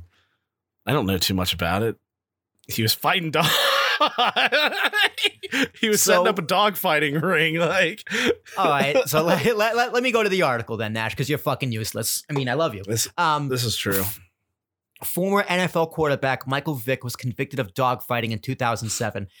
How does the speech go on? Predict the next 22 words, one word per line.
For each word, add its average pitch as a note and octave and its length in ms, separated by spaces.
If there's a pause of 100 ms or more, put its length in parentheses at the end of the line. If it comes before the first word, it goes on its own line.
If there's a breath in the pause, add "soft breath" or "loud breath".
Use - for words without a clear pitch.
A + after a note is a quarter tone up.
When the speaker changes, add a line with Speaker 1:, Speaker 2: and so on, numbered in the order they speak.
(140 soft breath)
Speaker 2:
He C3+ 120
served C3 260
a B2 40
twenty-one F3 520
month D3+ 180
in C3+ 80
pr-, - 200 (120)
uh, C3 320 (340)
twenty-one D3+ 260
months C#3+ 180
in B2+ 80
prison, F#3+ 440 (220 loud breath)
went C#3 260
bankrupt, E3+ 600
and C3+ 100
lost C#3 280
all D#3+ 200
of C#3 60
his D3+ 140
endorsement C3+ 560
deals. F2 480 (400)
So B2 440